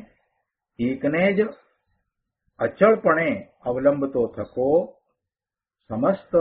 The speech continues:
પરદ્રવ્યોમાં જરા પણ ન વિહર. જ્ઞાન રૂપને એકને જ અવલંબતા પુણ્ય પાપનું આલંબન છૂટી જાય છે,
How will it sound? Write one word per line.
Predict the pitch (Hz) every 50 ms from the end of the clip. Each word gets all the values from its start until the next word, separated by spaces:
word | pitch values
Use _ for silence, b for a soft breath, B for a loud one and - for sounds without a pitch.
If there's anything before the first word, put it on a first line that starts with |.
| 180 185 -
પરદ્રવ્યોમાં | - 139 135 135 117 113 123 123 113 113 123 123 120 117 113 120 123 135 143 156 160 151 123 104
જરા | 104 98 98 107 127 147 -
પણ | 143 123 107 101 104
ન | 117 - -
વિહર. | - - - - - _ _ _ _ _ _ _ _ _ _ _ _ _ _ _ _ _ _ _ _ _ _ _ _ _ _ _ _ _ _ _ _ _ _ _ _ _ _ _ _ _ _ _ _ -
જ્ઞાન | 101 107 117 127 135 135 120
રૂપને | 127 123 - - 131 131 127 123 - 117
એકને | 135 139 139 147 151 185 196 190
જ | 165 139
અવલંબતા | 127 123 135 135 127 120 - - 123 120 113 104 - - _ _ _ _ _ _ _ _ _ _ _ _ _ 131
પુણ્ય | 143 170 180 170
પાપનું | - 147 127 139 143 143 139 139 139 135 - - _ _ _ _ _ _ _ _ _ -
આલંબન | 117 120 123 127 127 127 131 123 117 110
છૂટી | - _ - - - 170 151 -
જાય | 98 87 - - -
છે, | - - -